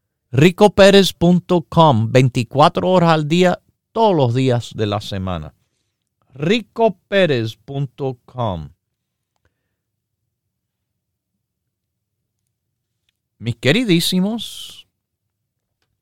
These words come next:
estamos, estamos ofreciéndole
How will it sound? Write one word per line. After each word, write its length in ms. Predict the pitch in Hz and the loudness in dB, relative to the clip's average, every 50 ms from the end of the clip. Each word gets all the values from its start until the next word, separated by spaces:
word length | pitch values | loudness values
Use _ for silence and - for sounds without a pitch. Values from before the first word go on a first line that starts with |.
| _ _ _ _ _ _ _ _ - | _ _ _ _ _ _ _ _ -10
estamos, 840 | 110 104 - _ - 110 110 117 131 175 180 - - - - - _ _ _ _ _ _ _ _ _ _ _ _ _ _ _ _ _ _ _ _ _ _ _ _ _ - | -10 -10 -8 _ -4 -2 -2 -2 -2 -4 -6 -8 -10 -12 -12 -14 _ _ _ _ _ _ _ _ _ _ _ _ _ _ _ _ _ _ _ _ _ _ _ _ _ -14
estamos 680 | 101 110 - - 110 117 135 151 151 - - - - _ _ _ _ _ _ _ _ _ _ _ _ _ _ _ _ _ _ _ _ _ _ | -14 -10 -6 -4 -4 -2 -2 -4 -4 -4 -6 -6 -8 _ _ _ _ _ _ _ _ _ _ _ _ _ _ _ _ _ _ _ _ _ _
ofreciéndole 1080 | - 127 123 - 135 127 120 - - 139 147 170 185 180 185 185 185 190 190 180 - | -8 -8 -6 -6 -6 -4 -4 -4 -4 -4 -4 -4 -4 -4 -4 -4 -4 -4 -4 -6 -8